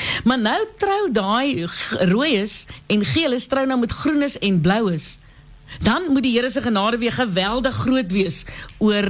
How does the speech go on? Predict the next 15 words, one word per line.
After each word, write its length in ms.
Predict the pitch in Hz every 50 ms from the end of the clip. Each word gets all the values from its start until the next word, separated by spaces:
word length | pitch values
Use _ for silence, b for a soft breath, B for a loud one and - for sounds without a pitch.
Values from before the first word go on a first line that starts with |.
| 196 -
eh, 520 | - 175 175 165 165 165 160 156 160 165 - -
groen 280 | - - - 208 196 202
is 120 | 196 165
en 100 | 175 170
blou 260 | 156 175 185 240 269
is, 120 | 220 185 165
want 200 | 190 202 185 B B B B B B B
groen 360 | - - - 349 403 427 415 392
is 80 | 277
en 120 | - 254 214
blou 200 | 175 196 202 220
is, 80 | 240 214
is 100 | 226 185
jou 100 | 202 -
introvert. 640 | - 294 359 359 - 202 175 - - - - 170